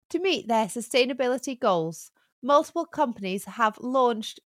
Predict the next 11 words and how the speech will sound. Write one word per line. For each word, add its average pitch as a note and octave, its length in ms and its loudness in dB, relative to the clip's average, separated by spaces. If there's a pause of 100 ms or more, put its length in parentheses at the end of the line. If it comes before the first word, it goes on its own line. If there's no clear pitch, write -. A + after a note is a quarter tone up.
diverse B3 540 0
initiatives A3+ 680 -10 (340)
to C4+ 80 -8
get D4 300 0
farmers D#4+ 380 2
involved C#4 640 0
in A3+ 80 -4
the A3+ 180 -6
efforts G3 360 -4
to - 120 -8
reduce A3 560 -6